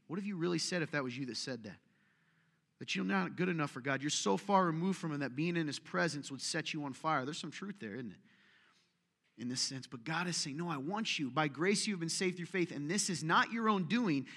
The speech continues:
It is the gift of God." Don't do it.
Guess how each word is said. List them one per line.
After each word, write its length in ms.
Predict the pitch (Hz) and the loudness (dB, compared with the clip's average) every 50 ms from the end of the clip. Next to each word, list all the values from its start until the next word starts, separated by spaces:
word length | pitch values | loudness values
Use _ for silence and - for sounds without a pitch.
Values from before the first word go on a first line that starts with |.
| - - | 0 6
It 200 | - 196 - - | 6 6 8 6
is 200 | 196 208 190 - | 4 2 2 2
the 140 | - - 185 | 2 0 0
gift 460 | 143 113 - 160 196 220 190 - - - | 0 0 2 2 4 4 2 0 0 2
of 260 | 175 175 175 151 131 | 2 2 2 2 0
God." 400 | 120 190 208 202 175 139 104 90 - - - - - - - _ _ _ _ _ _ _ _ - | 2 6 8 10 10 10 8 6 -2 -14 -20 -20 -20 -20 -20 _ _ _ _ _ _ _ _ -6
Don't 200 | 127 123 127 123 | -4 -4 -2 0
do 200 | 151 175 185 170 | 2 2 4 2
it. 100 | 156 | 0